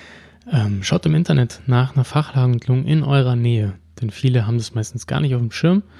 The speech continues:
wo denn der nächste Weinhändler ist. Es gibt doch mehr, als man denkt, Gott sei Dank. Und, ähm, es lohnt sich auf jeden Fall mal nachzugucken, bevor man einfach in den Supermarkt rennt.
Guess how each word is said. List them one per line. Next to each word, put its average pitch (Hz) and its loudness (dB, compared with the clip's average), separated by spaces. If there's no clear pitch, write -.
wo 131 4
denn 123 4
der 117 2
nächste 110 -2
Weinhändler 120 0
ist. 143 -4
Es 123 -6
gibt - -4
doch 147 -2
mehr, 147 4
als 127 -4
man 117 2
denkt, 139 0
Gott 120 0
sei 117 0
Dank. 127 0
Und, 127 2
ähm, 127 0
es - -6
lohnt 117 4
sich 117 -2
auf 104 -4
jeden 107 0
Fall 107 -4
mal 104 -4
nachzugucken, 117 -6
bevor 110 -4
man 117 -2
einfach 113 -4
in 143 0
den 143 2
Supermarkt 110 0
rennt. - -12